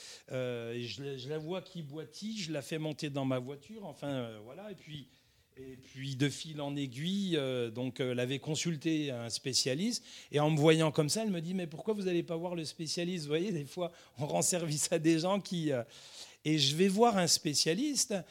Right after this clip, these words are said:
euh, et je, j'arrive et je vois un grand bonhomme, euh, avec vraiment pas habillé en médecin, si vous voulez, vous voyez, un t-shirt un peu tout sale, enfin.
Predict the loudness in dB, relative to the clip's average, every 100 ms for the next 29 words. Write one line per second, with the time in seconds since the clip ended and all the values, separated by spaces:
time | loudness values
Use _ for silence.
0 | -16 -18 -4 -2 -2 -4 -4 -6 -10 -12
1 | -10 -8 -6 -4 -4 -8 -10 -8 -4 -2
2 | 0 2 2 0 -2 -4 -6 -8 -10 -12
3 | -10 -8 -6 -4 -4 -4 -4 -4 -4 -4
4 | -6 -8 -20 _ _ _ _ _ -20 -18
5 | -16 -12 -12 -14 _ -16 -16 -16 -18 -20
6 | -20 -20 -18 -16 -8 0 2 2 -2 _
7 | -20 -20 -20 -16 -16 -6 4 4 6 6
8 | 6 6 4 2 2 0 0 0 -2 -2
9 | 0 0 0 0 2 0 0 -4 -8 -8
10 | -10 -12 -12 -10 -12 -16 -18 -18 -14 -6
11 | 0 0 0 -2 -6 -12